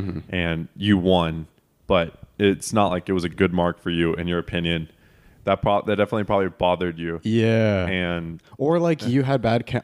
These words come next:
Speaker 1: competition and you felt like you stooped to their level.
Speaker 2: Yes.
Speaker 1: You know what I
Speaker 2: That's
Speaker 1: mean?
Speaker 2: the worst.
Speaker 1: Uh,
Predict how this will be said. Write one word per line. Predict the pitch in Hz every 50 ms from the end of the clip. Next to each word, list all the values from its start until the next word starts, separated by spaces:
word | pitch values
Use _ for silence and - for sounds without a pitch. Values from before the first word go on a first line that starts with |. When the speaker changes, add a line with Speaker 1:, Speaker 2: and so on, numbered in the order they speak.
| - -
Speaker 1:
competition | - 123 120 113 113 113 110 - - 123 107
and | 85 101 95
you | 98 98
felt | - - 113 104 80
like | 92 107 92
you | 95 95
stooped | - - - - - 104 101 104 - - - - _ _ _ _ -
to | - 110
their | 92 101 95
level. | 95 95 90 92 92 98 110 123 95
Speaker 2:
Yes. | 92 92 98 98 98 92 87 80 - - -
Speaker 1:
You | 110 113
know | 117 117
what | 113
I | 113
Speaker 2:
That's | 110 110
Speaker 1:
mean? | 113 123
Speaker 2:
the | 139 90
worst. | 85 90 90 90 87 80 - - - _ -
Speaker 1:
Uh, | - 110 107 104 98 95 92 87 85